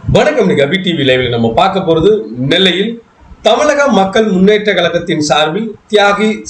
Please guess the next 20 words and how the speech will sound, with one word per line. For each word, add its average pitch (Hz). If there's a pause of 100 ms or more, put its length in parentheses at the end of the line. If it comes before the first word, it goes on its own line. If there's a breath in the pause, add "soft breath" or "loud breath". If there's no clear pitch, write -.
சங்கரலிங்கனாரின் 190
அறுபத்தி 214
ஒன்பதாவது 147 (720)
நினைவு 202
நாளை 151
முன்னிட்டு 127 (840)
நெல்லை 254 (240)
மண்டல 233
தலைவர் 170
தோழர் 160
கண்மணி 233
மாவீரன் 151
தலைமையில் 127
அவரது 190
திருவுருவப் 226
படத்திற்கு 139
மாலை 160 (100)
அணிவித்து 139 (140)
மரியாதை 151
செலுத்தப்பட்டது. 110